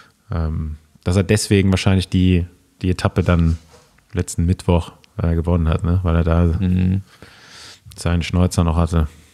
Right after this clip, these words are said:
Speaker 2: <laughs> Ja,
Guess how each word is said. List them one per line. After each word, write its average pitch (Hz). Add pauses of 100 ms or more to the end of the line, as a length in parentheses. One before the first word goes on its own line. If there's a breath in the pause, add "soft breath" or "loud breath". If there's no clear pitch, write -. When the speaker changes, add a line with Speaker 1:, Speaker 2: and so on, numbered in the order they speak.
(1000 soft breath)
Speaker 2:
<laughs> 98 (1700 loud breath)
Ja, 147